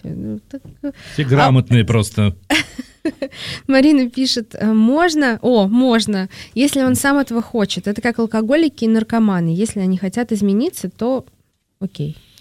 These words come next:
Speaker 2: Не, я согласен. <clears throat> Я думаю, что, а, человек должен вот изначально понимать, что ему есть куда расти. Вообще, когда человек растет, он же меняется, правда?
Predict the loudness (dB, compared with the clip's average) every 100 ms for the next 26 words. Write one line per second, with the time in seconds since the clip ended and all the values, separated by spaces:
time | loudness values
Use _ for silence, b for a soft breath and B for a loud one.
0 | B B B _ 4 4 4 2 2 2
1 | -4 -4 0 4 4 4 4 4 2 0
2 | -2 -4 -14 B B B B B 2 2
3 | 4 0 4 4 4 4 0 -2 -10 _
4 | 0 2 4 4 2 2 2 2 2 0
5 | 0 0 2 4 2 0 -2 0 0 -2
6 | -6 -12 -12 _ _ _ _ _ _ _
7 | _ _ _ _ _ _ _ _ _ _
8 | _ 0 0 2 2 0 0 2 4 2
9 | 0 -4 0 0 0 -2 0 0 2 2
10 | 2 2 -2 -6 -6 -4 -4 -6